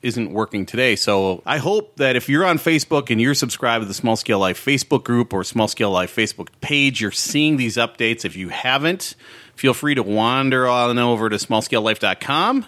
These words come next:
The site is alive. It's alive. It's alive. But we're gonna have, uh, newsletters coming out, some emails coming out. Yes, I know there's some of you that subscribed a while ago and you're like,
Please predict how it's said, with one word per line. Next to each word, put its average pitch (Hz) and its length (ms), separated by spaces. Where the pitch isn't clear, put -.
The 98 100
site - 380
is 113 100
alive. 95 1040
It's - 180
alive. 254 920
It's 185 140
alive. 220 600
But 147 160
we're 135 120
gonna 139 180
have, 123 360
uh, 113 200
newsletters 127 500
coming 127 220
out, 113 300
some 110 180
emails 143 360
coming 123 220
out. 107 160
Yes, 147 480
I 123 120
know 139 280
there's 117 180
some 135 120
of 135 120
you 123 80
that 110 140
subscribed 120 560
a - 40
while 113 160
ago 110 180
and 104 60
you're 98 80
like, 90 160